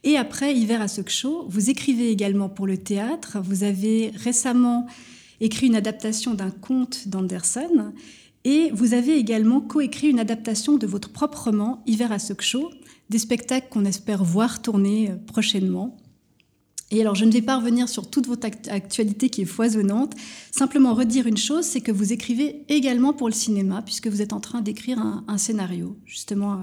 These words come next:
à l'heure actuelle, si je ne me trompe pas. Je, je, j'en dis pas plus, je m'arrête là. Je passe à vous, Julie Gilbert. Vous écrivez pour le cinéma, pour la radio, pour le théâtre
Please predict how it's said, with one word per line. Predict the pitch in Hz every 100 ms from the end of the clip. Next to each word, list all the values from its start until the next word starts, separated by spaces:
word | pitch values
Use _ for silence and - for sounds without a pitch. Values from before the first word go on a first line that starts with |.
| 175
à | 196
l'heure | 214
actuelle, | 196 185 208 220
si | 220
je | 190
ne | 185
me | 185
trompe | - 180 -
pas. | 277 - - - - - - - _ _ 202
Je, | 196
je, | 202 220
j'en | 208 226
dis | 226 262
pas | 269
plus, | 220 294 330
je | 226
m'arrête | 233 269 247 -
là. | 214 233 320 330 - - - 202
Je | 240
passe | 240 320 -
à | 233
vous, | 202 262
Julie | 240 202 196
Gilbert. | 190 196 190 190 196 190 202 -
Vous | 190 226
écrivez | 277 277 269 220 214 196 180 - -
pour | 339 311
le | 247
cinéma, | - 226 202 190 262 320 - - _ _
pour | 202
la | 196 185
radio, | 190 170 202 294
pour | 302 196
le |
théâtre | 175 185 175 233 - -